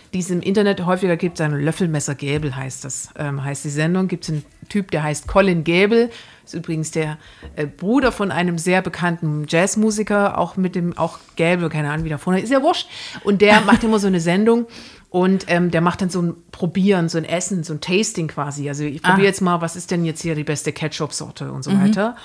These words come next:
Speaker 1: Und macht das eben sehr, das ist wirklich ziemlich lang. Ich glaub, die Sendung geht so eine Stunde oder zwei, weiß ich gar nicht, also wirklich lang.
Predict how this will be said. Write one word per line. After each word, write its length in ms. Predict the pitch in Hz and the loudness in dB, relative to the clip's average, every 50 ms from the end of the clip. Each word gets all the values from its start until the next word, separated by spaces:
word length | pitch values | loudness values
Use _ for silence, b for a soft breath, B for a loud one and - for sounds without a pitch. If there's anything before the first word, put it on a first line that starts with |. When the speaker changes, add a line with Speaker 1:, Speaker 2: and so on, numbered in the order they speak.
| B B B B B B B B | B B B B B B B B
Speaker 1:
Und 440 | - 175 180 190 190 196 190 - - | -2 0 2 2 0 0 -2 -4 -4
macht 240 | 175 175 170 - - | -4 -4 -2 -2 -4
das 140 | 196 - | -4 -4
eben 200 | - - 185 196 | -2 0 0 0
sehr, 560 | 185 170 180 175 180 180 180 180 180 185 185 175 - - _ _ _ _ _ | 0 0 0 0 2 2 2 2 2 0 0 -4 -6 -14 _ _ _ _ _
das 160 | - 175 - | -8 -8 -6
ist 80 | - 175 | 0 2
wirklich 320 | 202 240 269 240 - - - | 2 2 2 0 -6 -10 -8
ziemlich 280 | - - 247 220 185 | -4 0 0 0 2
lang. 160 | 180 208 254 294 | 2 0 -2 -2
Ich 40 | - | -4
glaub, 140 | - 220 208 | -8 -8 -8
die 80 | 202 175 | -6 -6
Sendung 280 | 190 196 196 202 208 | -4 -4 -4 -4 -4
geht 180 | 190 190 185 180 | -4 -6 -6 -6
so 200 | - 180 165 - - _ _ _ _ _ _ _ _ _ | -8 -12 -12 -12 -18 _ _ _ _ _ _ _ _ _
eine 120 | 175 180 165 | -8 -6 -6
Stunde 340 | - - 247 285 311 320 | -4 -4 -2 -2 -2 -2
oder 180 | 302 233 190 180 | -2 -2 -4 -4
zwei, 280 | 180 - 214 226 254 269 | -4 -2 -2 -2 -2 -2
weiß 180 | 196 151 160 170 | -2 -2 -2 -2
ich 40 | |
gar 120 | 156 156 143 | -4 -6 -6
nicht, 120 | 139 135 - | -6 -2 -2
also 140 | 185 190 190 | -2 0 0
wirklich 180 | 185 165 - | -2 -4 -4
lang. 280 | 151 151 160 202 254 | -2 -2 -2 -2 -4